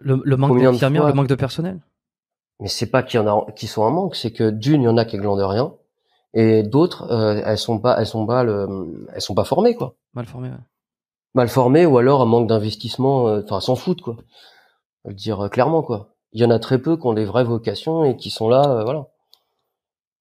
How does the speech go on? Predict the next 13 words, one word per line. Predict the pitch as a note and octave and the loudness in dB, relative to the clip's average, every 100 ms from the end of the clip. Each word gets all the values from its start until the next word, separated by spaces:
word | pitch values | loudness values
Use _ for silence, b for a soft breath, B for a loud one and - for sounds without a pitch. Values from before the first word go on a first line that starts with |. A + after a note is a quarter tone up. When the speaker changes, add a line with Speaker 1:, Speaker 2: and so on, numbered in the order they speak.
| _ _ _ _ _ _ _ _ _ _ _ _ | _ _ _ _ _ _ _ _ _ _ _ _
Speaker 1:
Et | C3 | 0
le, | C3 - | 0 2
le | D3 | 2
manque | F3 E3 | 4 4
de | |
moyens, | E3+ D#3+ E3 G3+ | 4 4 4 2
toi, | F#3+ | -2
tu | - | -2
l'as | C#3 | -2
pas | D#3 | -2
ressenti, | - D#3 - E3+ | -4 -8 -10 -8
par | C3+ | -6
exemple, | C3 C#3 - | -6 -8 -14